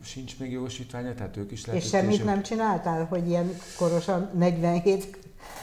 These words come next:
Speaker 2: körül tanultál meg vezetni? Semmilyen
Speaker 1: Nem, nem, nem érdekelt. Volt
Speaker 2: Óvatos vagy?
Speaker 1: bérletem, tehát mentem, hogy milyen?
Speaker 2: Figyelj rám, kérdeztem.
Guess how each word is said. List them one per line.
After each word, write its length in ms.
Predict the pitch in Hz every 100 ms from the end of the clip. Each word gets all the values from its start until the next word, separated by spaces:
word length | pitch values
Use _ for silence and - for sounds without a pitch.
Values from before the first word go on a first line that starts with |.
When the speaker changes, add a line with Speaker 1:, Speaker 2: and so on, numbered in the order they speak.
| -
Speaker 2:
körül 360 | 208 202 196
tanultál 460 | 196 190 190 196 190
meg 140 | 185
vezetni? 400 | 185 185 208 170
Semmilyen 360 | 147 180 135 123
Speaker 1:
Nem, 440 | 120 120 117 110 113
nem, 220 | 123 123
nem 220 | 131 120
érdekelt. 540 | 104 104 104 104 117 92
Volt 120 | 175
Speaker 2:
Óvatos 180 | 208 208
vagy? 100 | 277
Speaker 1:
bérletem, 680 | 131 - - 180 156 156 156
tehát 220 | 131 113
mentem, 680 | 123 131 120 117 104 104 113 - - - - - 95
hogy 120 | 95
milyen? 340 | 104 151 104 - - - -
Speaker 2:
Figyelj 360 | 160 127 123 123
rám, 280 | 120 117 123 -
kérdeztem. 680 | 135 110 107 104 - 107